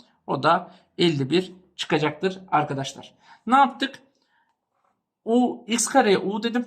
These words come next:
Dönüşüm yaptım. İçerisi F U, iki du oldu. İkiyi başa attım zaten.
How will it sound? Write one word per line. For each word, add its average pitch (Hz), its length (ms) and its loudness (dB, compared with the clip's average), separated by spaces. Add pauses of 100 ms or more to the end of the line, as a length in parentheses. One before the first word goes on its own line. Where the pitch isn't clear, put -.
(120)
Dönüşüm 196 380 0
yaptım. 233 300 2
İçerisi 208 560 -2
F 170 260 0
U, 247 400 2
iki 190 240 -2
du 175 80 4
oldu. 139 280 0
İkiyi 214 280 -4
başa 214 220 2
attım 151 240 -4
zaten. 139 400 0